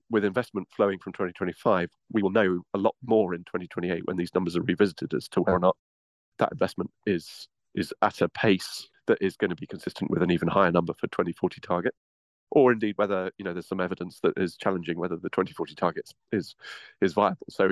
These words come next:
so there'll be more information that, that affects the technological parameters, but the questions around transport costs come from many of the countries which are far from their markets and are worried that the generalized increase in transport cost, which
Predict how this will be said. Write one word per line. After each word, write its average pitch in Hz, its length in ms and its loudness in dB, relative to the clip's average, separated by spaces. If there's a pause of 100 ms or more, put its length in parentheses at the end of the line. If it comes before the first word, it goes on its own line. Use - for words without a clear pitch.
(120)
so - 140 2
there'll 107 120 4
be 110 160 2
more 120 300 6
information 95 640 -6 (160)
that, 113 140 2 (120)
that - 120 2
affects - 320 -2
the 101 80 -2
technological 98 580 -2
parameters, 85 460 -4 (100)
but 107 200 4
the 98 340 2 (100)
questions 127 400 0
around 95 240 4
transport - 380 -4
costs - 400 -8 (320)
come 113 160 0
from 95 160 -2
many 98 220 4
of 92 100 0
the - 60 -8
countries 127 420 -2
which - 220 -6
are - 60 -10
far 92 240 2
from 90 180 -2
their 87 140 2
markets 95 440 0
and - 120 -8
are - 20 -4
worried 87 280 0
that - 140 -4
the 87 100 -4
generalized 92 500 0
increase 95 280 -2
in 90 60 -14
transport 98 360 -4
cost, - 260 -4 (260)
which - 300 0